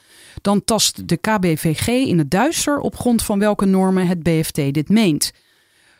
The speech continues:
Vanzelfsprekend staat het B F T vrij er een bepaalde mening op na te houden, maar norm of regelgeving is er op dit moment daarvoor niet." De grote kantoren, L A V G, Van Arkel en Vlaanderen,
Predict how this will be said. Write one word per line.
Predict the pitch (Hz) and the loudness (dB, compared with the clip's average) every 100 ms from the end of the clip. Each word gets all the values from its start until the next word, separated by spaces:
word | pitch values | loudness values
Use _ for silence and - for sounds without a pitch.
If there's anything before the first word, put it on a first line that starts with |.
| _ | _
Vanzelfsprekend | 277 247 233 - 240 294 320 277 | -2 0 0 -2 0 0 0 0
staat | 254 226 | 0 -2
het | 202 | -2
B | 196 185 | 0 0
F | |
T | - 160 147 | 0 -2 0
vrij | 190 240 269 | -2 0 0
er | 170 | 2
een | 165 | 2
bepaalde | 156 220 190 160 | 0 0 0 2
mening | 143 151 247 | 2 2 2
op | 233 | 2
na | 220 240 | 2 0
te | 240 233 | 0 0
houden, | 226 233 277 - | 0 0 0 -2
maar | 165 165 | 0 2
norm | 170 233 233 202 | 4 4 2 0
of | 151 | -2
regelgeving | 175 262 277 - 262 240 254 | 0 0 -2 -2 0 2 0
is | - 160 | 0 0
er | |
op | 170 147 | -2 -2
dit | 147 220 - | 0 -2 -2
moment | - 190 180 180 - | -2 2 2 2 0
daarvoor | 190 180 156 139 151 - | -2 -2 -2 -2 -2 0
niet." | 277 - - - _ _ _ _ _ _ _ _ _ _ - _ _ - | 2 2 -2 -6 _ _ _ _ _ _ _ _ _ _ -20 _ _ -6
De | 220 | 0
grote | 285 302 | 0 0
kantoren, | 226 196 208 202 233 339 - | 0 0 2 4 2 0 -2
L | - 190 - | 0 0 2
A | 160 | -2
V | - 156 143 | 0 -2 -2
G, | 202 226 294 - | -2 0 -2 -4
Van | - 156 | -6 -4
Arkel | 147 175 170 156 139 | 0 0 0 -2 -2
en | 156 | -2
Vlaanderen, | - 190 160 147 165 247 | 0 0 0 0 2 2